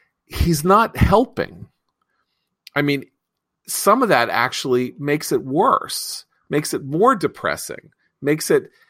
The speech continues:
you know, doesn't even give your, e-, even grant people the sense that they are in, their lives are being inconvenienced for a good reason, like, that their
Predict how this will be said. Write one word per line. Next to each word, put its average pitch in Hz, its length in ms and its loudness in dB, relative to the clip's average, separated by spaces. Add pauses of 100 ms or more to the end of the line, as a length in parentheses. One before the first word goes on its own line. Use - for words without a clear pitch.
(200)
you 160 100 0
know, 143 160 2
doesn't 180 420 -2
even 170 280 0
give 151 220 0
your, 143 260 -2 (260)
e-, 165 220 -8
even 147 440 -4 (100)
grant 170 520 -2
people 156 380 0
the 117 120 -2
sense 151 460 0
that 120 280 2 (380)
they 143 140 6
are 139 100 2
in, 151 280 -2
their 123 380 2
lives 170 420 2
are 156 80 2
being 139 240 -2
inconvenienced 139 1000 -4 (720)
for 156 260 4
a 135 100 0
good 190 360 4
reason, 175 520 2
like, 120 260 0
that 127 180 2
their 123 260 0